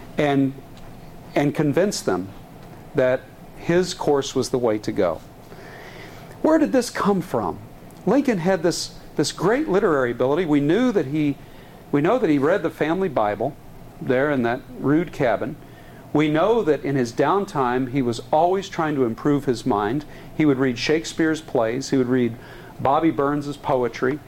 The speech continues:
He read Aesop's fables. He read Defoe. Um, we know that, uh, he was taken with, uh, Byron's poetry at a certain point in his life, more the romantic part.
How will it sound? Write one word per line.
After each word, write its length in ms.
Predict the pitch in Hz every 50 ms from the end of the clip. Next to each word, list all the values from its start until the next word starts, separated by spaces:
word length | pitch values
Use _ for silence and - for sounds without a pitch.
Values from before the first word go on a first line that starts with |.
| - - -
He 140 | - 165 160
read 220 | 151 151 139 131
Aesop's 600 | 143 180 175 - - 151 143 139 139 - - - - - - -
fables. 480 | - - 143 123 117 107 127 147 147 -
He 100 | 160 143
read 300 | 139 143 165 160 151 - - - - - - - - -
Defoe. 560 | - 139 - - - 147 120 104 110 147 175 - - - - - - - - - - - - - - - - - - - - -
Um, 560 | - 131 127 123 120 120 123 120 127 120 117 - - -
we 220 | - 147 156 147 143
know 260 | 151 156 170 180 180
that, 320 | 160 147 131 - - -
uh, 520 | 156 127 123 123 120 117 113 113 113 113 113 - - - - -
he 220 | 165 139 147 139
was 440 | 127 123 117 117 113 - - - - - - - - - - - - - - 160 160
taken 400 | - 170 151 147 151 139 127 123
with, 300 | 120 120 117 113 - -
uh, 80 | 113
Byron's 500 | 107 110 - 127 127 127 135 135 135 135
poetry 440 | - - - 127 127 127 127 - 147
at 80 | 143 135
a 40 | -
certain 280 | - 135 113 - 117
point 160 | - 127 117
in 60 | 110 110
his 140 | 107 -
life, 240 | - 110 113 139 -
more 160 | - 120 110
the 80 | 107 101
romantic 680 | 101 110 104 101 104 110 120 117 117 - 107 - - -
part. 320 | - 110 107 139 - -